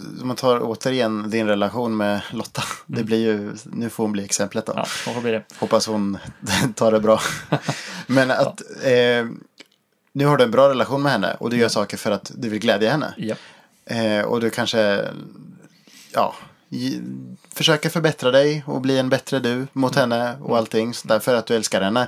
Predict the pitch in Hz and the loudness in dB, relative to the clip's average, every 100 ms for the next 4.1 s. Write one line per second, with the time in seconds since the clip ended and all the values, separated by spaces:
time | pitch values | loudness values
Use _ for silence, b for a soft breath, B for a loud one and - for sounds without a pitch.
0 | B 120 143 B - 127 127 127 135 120 | B -12 -12 B -2 0 0 0 -2 0
1 | 156 156 131 127 117 - 123 98 104 120 | 0 0 0 0 -2 -2 0 0 0 -2
2 | 98 110 110 104 101 113 120 - - 104 | 0 0 2 2 2 0 -6 -2 -2 -2
3 | - _ 117 113 B B - 123 117 113 | -12 _ -14 -14 B B -2 0 2 0